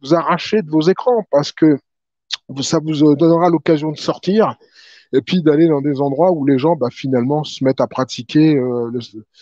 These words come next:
<laughs> un petit peu les exercices qui vont bien. Et ça vous permettra aussi de vous détacher de ce qui nourrit vos peurs, à savoir les écrans.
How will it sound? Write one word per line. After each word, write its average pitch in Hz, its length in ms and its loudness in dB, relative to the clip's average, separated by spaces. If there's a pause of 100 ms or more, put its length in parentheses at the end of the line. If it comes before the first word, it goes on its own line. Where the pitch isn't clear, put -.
(380)
<laughs> 147 340 -4
un 127 80 -4
petit - 220 -14
peu 160 160 0
les 123 220 0
exercices 131 680 -4
qui 127 120 -8
vont 123 140 -2
bien. 175 320 2 (460)
Et 143 80 0
ça 147 180 0
vous 143 140 -6
permettra 139 520 -2
aussi 156 240 -8
de 107 120 -18
vous 117 80 -12
détacher 147 680 0 (400)
de 131 100 -4
ce - 100 -4
qui 156 160 -4
nourrit 165 300 2
vos 147 160 2
peurs, 185 380 0
à 147 80 -2
savoir 139 420 -2
les 139 220 0
écrans. 123 260 -4